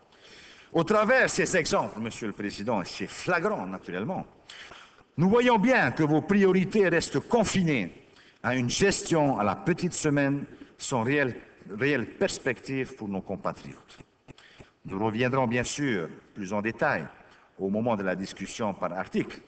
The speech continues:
de ce qui se fera que confirmer le vide sidéral dans lequel vous demandez aux Polynésiens d'évoluer. J'en ai terminé, Monsieur le Président, et je vous remercie pour votre compréhension et je remercie mon collègue Mamatoua de m'avoir prêté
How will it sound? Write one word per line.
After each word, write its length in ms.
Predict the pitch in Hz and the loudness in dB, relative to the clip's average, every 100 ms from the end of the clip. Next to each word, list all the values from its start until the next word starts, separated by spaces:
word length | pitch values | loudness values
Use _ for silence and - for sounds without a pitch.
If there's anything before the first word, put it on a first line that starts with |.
| - _ _ | -20 _ _
de 80 | 90 | -10
ce 80 | - | -8
qui 140 | 110 | -10
se 160 | 92 - | -10 -12
fera 480 | - 110 113 113 90 | -6 -2 0 0 0
que 140 | - | -6
confirmer 640 | 82 - - 139 123 123 107 | -6 -4 -2 -2 -2 0 0
le 120 | 98 | 0
vide 460 | 95 - 190 107 | -2 0 0 0
sidéral 720 | 101 - 92 90 110 117 80 - - - - | -4 -4 -4 0 0 0 -4 -8 -20 -20 -8
dans 140 | 92 | -2
lequel 380 | 98 92 104 107 | 0 -2 -2 -4
vous 120 | 87 | -4
demandez 360 | 90 90 90 92 | -4 -2 -2 -2
aux 80 | 80 | -4
Polynésiens 640 | 85 82 82 80 73 87 - _ _ | -6 -8 -6 -8 -6 -8 -8 _ _
d'évoluer. 680 | 73 85 95 85 80 76 71 | -16 -10 -10 -10 -12 -12 -14
J'en 180 | - 104 | -12 -10
ai 80 | 98 | -10
terminé, 480 | - 104 98 92 87 | -8 -8 -6 -8 -10
Monsieur 240 | 85 - | -10 -12
le 60 | 78 | -12
Président, 460 | 85 80 110 123 - - - - _ | -12 -6 -4 -4 -6 -20 -20 -20 _
et 140 | 92 101 | -6 -4
je 140 | 113 | -2
vous 100 | 117 | 0
remercie 500 | 120 123 120 - 156 | 0 0 -2 -2 -4
pour 180 | - 107 | -2 -2
votre 220 | 110 107 | -2 -2
compréhension 640 | 120 107 110 101 - 147 | -4 -2 0 0 0 -2
et 40 | 123 | -2
je 100 | 107 | 0
remercie 400 | 104 104 - 113 | 0 -2 -2 -4
mon 140 | 92 | -4
collègue 400 | - 113 123 92 | -2 -2 -2 -2
Mamatoua 480 | 98 95 92 131 135 | -4 -6 -8 -6 -8
de 40 | |
m'avoir 280 | 101 101 104 | -6 -6 -8
prêté 500 | 107 104 - 143 - | -8 -10 -8 -8 -10